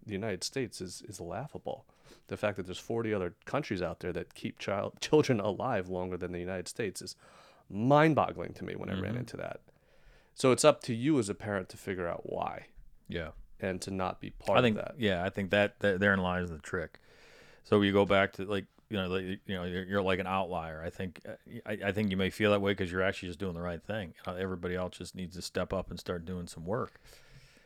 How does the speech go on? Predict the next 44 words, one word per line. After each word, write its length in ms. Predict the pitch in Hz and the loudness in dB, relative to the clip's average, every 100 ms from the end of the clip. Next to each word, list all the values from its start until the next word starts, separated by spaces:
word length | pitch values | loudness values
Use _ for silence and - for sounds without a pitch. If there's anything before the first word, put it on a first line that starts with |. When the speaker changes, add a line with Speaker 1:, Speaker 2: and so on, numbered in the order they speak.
| - | -14
Speaker 1:
You 60 | |
Speaker 2:
You 20 | 107 | -4
Speaker 1:
just 220 | 92 92 | -2 0
Speaker 2:
know, 60 | |
you 100 | 95 | 4
gotta 120 | 107 104 | 4 6
take 180 | 120 104 | 6 6
ownership. 420 | 143 175 - - _ | 4 2 -4 -10 _
Speaker 1:
People 240 | - 175 190 | -8 -6 -2
don't 120 | 190 | -2
wanna, 260 | 190 185 - _ _ | -2 -4 -8 _ _
people 240 | - 214 233 | -10 -4 -2
don't 120 | 214 | 0
wanna 300 | 214 208 - _ - | 0 -2 -4 _ -2
ask 260 | 175 165 - | 0 0 -2
questions, 560 | 147 135 - 87 87 | -2 -2 -4 -6 -8
because 280 | 113 117 123 | -8 -4 -4
if 120 | 123 156 | -4 -4
you 40 | |
don't 200 | 185 175 | -2 -2
ask 200 | 170 - | -4 -6
questions, 380 | - 143 - 123 | -6 -4 -4 -6
you 60 | |
say, 140 | 117 117 | 0 4
"Oh, 140 | 117 | 6
the 100 | 107 | 4
doctors, 500 | 92 87 92 90 - - - - - | 0 -2 -4 -10 -12 -18 -20 -20 -10
that's 220 | 101 - | -8 -6
what 100 | 101 | -6
they 80 | 90 | -6
told 220 | - 90 | -6 -8
me 60 | 85 | -8
to 100 | 85 | -8
do." 160 | 78 | -6
And 100 | 98 | -4
then 80 | 113 | -2
you 60 | 110 | 0
got 140 | 104 | -2
a 40 | |
problem. 220 | 95 95 120 | -4 -2 2
"Well, 80 | |
that's 160 | 160 - | 2 0
what 60 | |
the 80 | - | -6